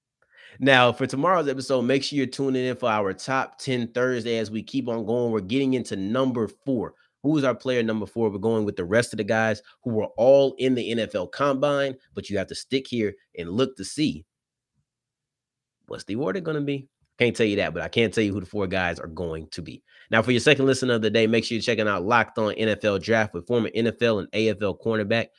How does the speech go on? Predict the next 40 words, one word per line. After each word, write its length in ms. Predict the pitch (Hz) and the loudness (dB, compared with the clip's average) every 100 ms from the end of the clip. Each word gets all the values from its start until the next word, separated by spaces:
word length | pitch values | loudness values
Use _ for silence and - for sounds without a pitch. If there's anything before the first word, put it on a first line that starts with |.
| _ - | _ 0
Eric 260 | 107 87 | 2 2
Crocker 360 | - 117 117 110 | 2 2 2 -2
and 200 | 90 85 | -2 0
Ryan 280 | 104 104 87 | 2 2 -2
Tracy, 340 | - 107 - | -2 -4 -2
breaking 300 | 104 117 120 | 0 0 -2
you 60 | 104 | 0
down, 280 | 113 113 - _ | 2 0 -2 _
breaking 220 | 127 131 | 6 6
down 140 | 131 120 - | 6 2 2
everything 340 | 185 180 180 | 2 2 -2
that 180 | 175 - | -4 -6
you 80 | 151 | -6
need. 380 | 160 156 131 - _ _ | -4 -2 -4 -8 _ _
How 240 | - 170 | 2 4
many 220 | 214 202 175 | 6 6 4
offensive 460 | 127 139 139 131 | 0 -2 -2 -2
linemen 440 | 104 98 82 73 71 _ _ _ | 0 -2 -2 -6 -14 _ _ _
are 80 | 107 | -4
going 260 | 104 113 107 | 0 2 0
to 80 | 104 | -2
go 220 | 101 95 | -2 -2
in 60 | |
the 60 | 92 | -4
top 260 | - 82 - | -6 -8 -8
fifteen? 380 | 85 - - - _ _ _ _ _ _ _ _ _ _ _ _ _ _ - | -14 -14 -18 -20 _ _ _ _ _ _ _ _ _ _ _ _ _ _ -2
They'll 140 | 113 | 0
give 160 | 113 104 | 0 0
you 60 | |
the 120 | 101 | -2
answer 200 | 92 90 | -4 -6
to 120 | 85 82 | -8 -4
that, 200 | 85 - 98 | -4 -4 -6
and 160 | 92 | -2
that's 220 | 92 101 | 0 0
why 280 | 101 87 90 | 0 2 2
I 40 | 90 | 0
listen 380 | 76 71 78 | -6 -12 -14
to 120 | 76 78 | -14 -16
them. 160 | - | -18